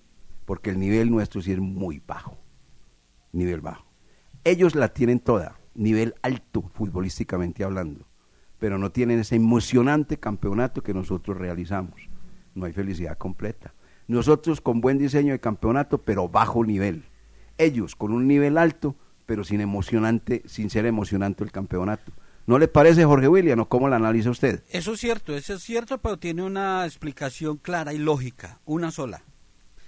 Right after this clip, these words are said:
Speaker 2: la parte económica.
Speaker 1: Claro,
Speaker 2: no el
Speaker 1: claro,
Speaker 2: dinero.
Speaker 1: claro, claro, claro.
Speaker 2: Porque es que
Speaker 1: La
Speaker 2: allá hay
Speaker 1: chequera, la chequera, sí.
Speaker 2: Exactamente, allá hay chequera para conformar
Speaker 1: Sí,
Speaker 2: equipos
Speaker 1: sí, sí, sí, sí.
Speaker 2: competitivos.
Speaker 1: Sí, señor.
Speaker 2: Aquí no lo hay.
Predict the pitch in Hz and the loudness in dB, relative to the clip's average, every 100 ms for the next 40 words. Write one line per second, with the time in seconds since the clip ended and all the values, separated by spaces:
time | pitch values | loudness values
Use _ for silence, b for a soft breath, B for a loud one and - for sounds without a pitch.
0 | b b 123 123 143 - 151 - 117 117 | b b -6 -6 -6 -6 -10 -6 -6 -6
1 | 110 - - - - - 123 90 87 113 | -8 -10 -14 -10 -4 2 4 4 2 0
2 | 101 - 120 104 95 - 123 98 80 71 | 0 0 -2 -6 -8 0 6 6 4 -2
3 | - - - 165 - 170 - 170 170 113 | -6 -6 -6 -8 -2 0 4 4 6 6
4 | 110 107 92 - 143 127 127 127 120 139 | 6 4 2 -2 -2 -2 -2 -4 -8 -6
5 | 175 214 - 160 180 214 185 165 143 143 | -6 -6 -8 -8 -6 -6 -6 -6 -4 -4
6 | 160 160 - 185 202 196 196 180 151 131 | -6 -6 -10 -8 -6 -4 -4 -4 -2 -2
7 | 120 113 107 - 123 139 135 143 165 135 | -4 -6 -8 -10 -8 -8 -6 -6 -2 0
8 | 110 185 90 175 170 156 135 170 - 160 | 0 -2 -4 0 0 0 -4 -4 -4 -8
9 | - 226 165 113 - - 110 98 78 - | -6 -6 -6 -8 -12 -4 -2 -2 -4 -8
10 | - - 147 - 156 165 175 170 196 143 | -6 -2 -2 -4 -4 -2 -2 -2 -2 -6